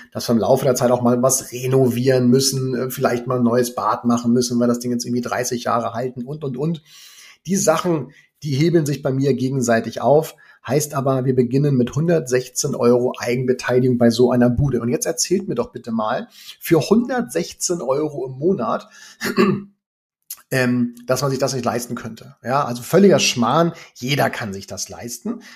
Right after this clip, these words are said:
Wenn man jetzt aber sagt, ey, die fünftausendsiebenhundert Euro, die habe ich jetzt auch nicht da.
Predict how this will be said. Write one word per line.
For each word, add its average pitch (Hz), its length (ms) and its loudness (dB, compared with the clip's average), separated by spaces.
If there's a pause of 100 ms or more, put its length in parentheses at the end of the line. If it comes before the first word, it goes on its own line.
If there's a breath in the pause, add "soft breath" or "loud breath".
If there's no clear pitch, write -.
Wenn 156 60 -6
man 170 80 2
jetzt 196 120 2
aber 202 120 2
sagt, 196 180 2
ey, 170 240 0
die 156 120 -2
fünftausendsiebenhundert 175 920 -4
Euro, 175 220 0
die 156 140 -2
habe 185 120 -2
ich 190 60 -2
jetzt 185 240 -6
auch 269 260 4
nicht - 300 -4
da. 180 400 -6